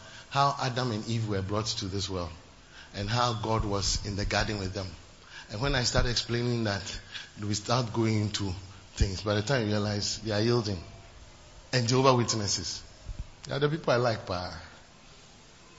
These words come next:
So, you, there are prayers that you have to do. So, as you start, all those,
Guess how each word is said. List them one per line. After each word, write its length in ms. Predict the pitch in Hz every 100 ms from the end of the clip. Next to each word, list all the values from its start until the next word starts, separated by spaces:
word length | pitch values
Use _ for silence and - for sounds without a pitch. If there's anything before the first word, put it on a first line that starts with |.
| - - - - -
So, 360 | - - 135 151 -
you, 200 | 123 143 - 113 101
there 160 | 143
are 80 | 135
prayers 420 | - 156 175 175
that 200 | 143 139
you 80 | 127
have 100 | 123
to 80 | 110
do. 140 | 104
So, 300 | 101 120 120 - - -
as 220 | 208 -
you 80 | 131
start, 460 | - - 143 139 - -
all 140 | 180
those, 520 | 165 156 143 - -